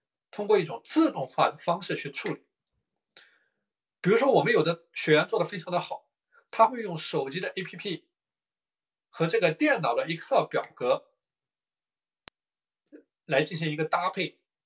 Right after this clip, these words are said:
然后去自动化的管理这些琐事。那比如说我举个例子啊，你可以用手机的这个备忘录，你把它用起来，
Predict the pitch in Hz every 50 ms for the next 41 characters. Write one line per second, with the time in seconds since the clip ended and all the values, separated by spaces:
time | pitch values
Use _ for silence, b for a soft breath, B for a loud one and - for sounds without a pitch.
0 | _ _ 139 147 156 - - 170 165 - - 277 254 175 180 151 139 - - 165
1 | 143 - - 117 - - _ - - - 147 208 233 226 175 - - 127 - -
2 | 127 113 117 117 _ _ _ - - - - - - - - - - - 170 160
3 | - _ _ _ _ _ _ _ _ _ _ _ _ _ _ _ _ _ _ _
4 | _ _ _ _ _ _ _ _ _ - 170 170 - 160 139 156 165 - 185 170
5 | 170 170 - 143 135 151 180 196 156 - 120 113 113 123 151 180 - - 226 214
6 | 196 202 190 165 - - 156 120 - - 165 180 180 165 175 160 156 - - 262
7 | 254 254 254 269 262 220 - - _ _ _ _ _ _ _ 147 143 151 147 -
8 | 151 165 196 180 - - - 120 104 -